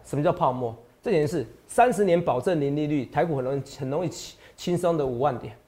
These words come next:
很快。这是什么叫泡沫？那是你觉得啊，很多人不存定存，那是你觉得定存有用啊。是我有跟大家定存没有用啊，要存到哪边去？你买台湾五十就够啦。所以很多的资金，很多的现况哦，同没有？哦，其实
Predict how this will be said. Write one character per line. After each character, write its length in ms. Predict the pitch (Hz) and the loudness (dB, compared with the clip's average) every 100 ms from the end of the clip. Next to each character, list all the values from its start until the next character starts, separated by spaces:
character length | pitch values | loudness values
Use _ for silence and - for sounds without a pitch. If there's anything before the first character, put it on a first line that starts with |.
| _ _ _ _ _ _ | _ _ _ _ _ _
很 160 | 143 | -6
快。 240 | 139 165 147 - - _ | -2 0 -2 -4 -20 _
这 120 | 208 | 0
是 40 | 165 | 2
什 80 | |
么 160 | 151 147 | 0 0
叫 80 | 165 | 0
泡 180 | - 135 | 0 -2
沫？ 160 | 135 | 0
那 60 | 175 | -2
是 80 | 233 | -2
你 180 | 170 | -2
觉 220 | 123 131 127 | -4 -4 -2
得 160 | 131 | 0
啊， 100 | 123 - - - | -2 -4 -16 -2
很 140 | 156 | 2
多 120 | 170 | 4
人 80 | 220 | 4
不 80 | 214 | 4
存 180 | - 175 | 2 0
定 160 | 214 | 0
存， 160 | 156 135 | -2 -2
那 80 | 170 | -2
是 80 | 220 | -2
你 160 | 180 | -2
觉 140 | 135 165 | 0 -2
得 40 | |
定 140 | 202 | -2
存 100 | 151 | -2
有 80 | 151 | 0
用 220 | 139 175 | 2 0
啊。 240 | 147 156 156 - _ _ _ _ _ _ _ _ _ _ _ - - - | 0 -4 -8 -18 _ _ _ _ _ _ _ _ _ _ _ -20 -20 -20
是 140 | - 262 | -10 -2
我 100 | 277 | 2
有 60 | |
跟 140 | 247 262 | 2 2
大 100 | 254 | 2
家 80 | - | 2
定 160 | 294 | 2
存 100 | 226 | 4
没 80 | 226 | 8
有 80 | 254 | 8
用 180 | 254 233 | 8 6
啊， 180 | 226 240 - | 2 -2 0
要 100 | 254 | 2
存 120 | 233 202 | 4 4
到 80 | |
哪 60 | 208 | 4
边 160 | 147 139 | 2 0
去？ 160 | 185 | 0
你 80 | 143 | 2
买 140 | 170 | 2
台 100 | 156 | 4
湾 100 | 185 | 2
五 80 | 233 | 2
十 140 | 160 151 | -2 -2
就 100 | 190 | -2
够 220 | 226 185 | 2 4
啦。 140 | 170 | 4
所 120 | 180 | 2
以 40 | 247 - - - | -2 -4 -18 -2
很 160 | - 185 | 4 6
多 140 | 214 | 8
的 80 | 277 | 6
资 240 | 226 233 240 | 6 0 -2
金， 180 | 240 | -2
很 160 | 233 175 | 0 2
多 120 | 170 | 4
的 80 | 220 | 4
现 180 | 214 214 | 4 2
况 220 | 202 180 | 4 2
哦， 240 | 143 123 120 | 2 0 2
同 140 | 175 | 2
没 60 | 214 | 4
有？ 120 | 151 110 - - _ _ _ _ _ _ - | 2 0 -12 -20 _ _ _ _ _ _ -4
哦， 260 | 143 131 127 | 0 2 0
其 160 | - | -2
实 240 | 220 185 | -2 -2